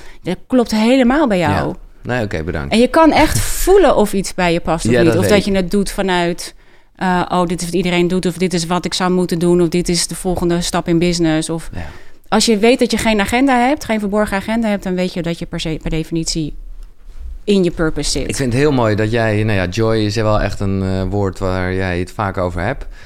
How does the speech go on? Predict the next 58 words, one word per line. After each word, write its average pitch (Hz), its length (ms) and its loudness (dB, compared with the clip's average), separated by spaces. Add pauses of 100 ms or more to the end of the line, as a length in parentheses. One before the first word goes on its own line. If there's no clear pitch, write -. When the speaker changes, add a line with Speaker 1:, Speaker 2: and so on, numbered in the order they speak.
(120)
Speaker 2:
En, 90 240 -4
eh, 98 280 -2
je, 85 440 -6
je, 82 300 -6
de 87 100 -6
joyriders, 107 800 -2
eh, 101 120 -4
zijn, 95 280 -4
eh, 190 60 2
Speaker 1:
Ja. 226 180 4
Speaker 2:
mensen 98 300 -4
die 98 120 -4
met 95 160 -2
jou 92 160 -4
mee, 107 380 -2
eh, 104 120 0
reizen, 107 360 -2
zeg 110 140 -4
maar. 113 220 -4 (1120)
Even 143 440 -2
nog, 143 240 -2
want 123 240 -2
ik 104 180 -4
voel 156 260 2
het 120 100 0
heel 107 240 2
erg 92 180 0
en 98 60 -4
ik 92 120 -4
denk 107 160 -2
wij 101 120 -2
allemaal 98 440 -2
wel, 90 100 -2
omdat 92 240 -4
je 87 100 -6
joy 104 380 2
kan 123 260 -4
je 110 60 -2
eigenlijk 101 420 -6
niet - 440 -8 (120)
fucken, 87 380 -6
weet 80 180 -4
je 107 60 -6
wel. 147 200 -6 (540)
Speaker 1:
Nee. 220 160 2
Speaker 2:
Maar, - 160 -2
maar 113 120 0
nog 120 180 -4
even 165 640 0
voor 135 320 -2
de, 120 220 2
voor 117 160 -4
de 107 60 -2
helderheid, 123 540 0
het - 140 -10
verschil 127 380 -4
tussen 101 300 -4
joy 208 460 0